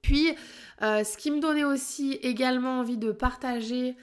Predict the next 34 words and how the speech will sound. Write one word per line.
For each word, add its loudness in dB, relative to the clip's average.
ce 2
fait 0
en 0
fait 0
qui -2
est -2
ultra -4
fréquent -6
dans -2
le 0
milieu 0
de -2
l'entrepreneuriat, 0
c'est -2
parce -6
que -4
on -4
sait -2
que -6
l'entrepreneuriat -4
c'est -6
pas -2
toujours -4
facile, -2
qu'il -10
y -2
a -4
beaucoup -4
de, 0
d'entreprises -6
qui -10
ferment -6
en -10
fait, -10